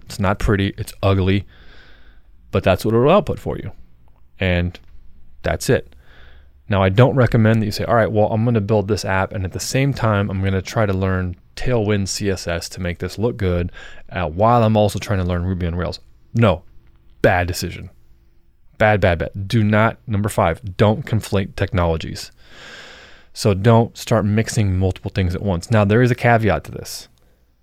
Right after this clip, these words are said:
because let's go back to the iPhone example. You're building a note-taking app. You've got your input, your ca-, text content, your button. You click your button. All of a sudden, you got your, your data,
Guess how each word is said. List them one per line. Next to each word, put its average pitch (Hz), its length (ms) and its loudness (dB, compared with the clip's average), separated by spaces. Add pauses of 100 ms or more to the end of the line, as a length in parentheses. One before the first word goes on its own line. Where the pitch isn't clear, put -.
(200)
because 98 400 0 (240)
let's - 160 -6
go 113 80 0
back 98 200 2
to 110 60 -6
the 98 100 2
iPhone 95 300 2
example. 82 440 -6 (180)
You're 95 80 -4
building 95 240 0
a - 20 0
note-taking 92 540 0
app. - 180 -8
You've 90 140 -6
got 90 220 -2
your - 80 -10
input, 101 480 -2
your 104 100 -12
ca-, - 180 -10 (120)
text - 260 -2
content, 98 380 -2
your 92 100 -8
button. 87 380 -2 (320)
You 107 80 -4
click - 260 0
your 104 80 0
button. 92 360 0 (680)
All 95 180 2
of 98 60 0
a - 20 -6
sudden, 98 200 2
you 98 60 0
got 92 140 0
your, 92 140 -4
your 95 200 -4
data, 90 500 2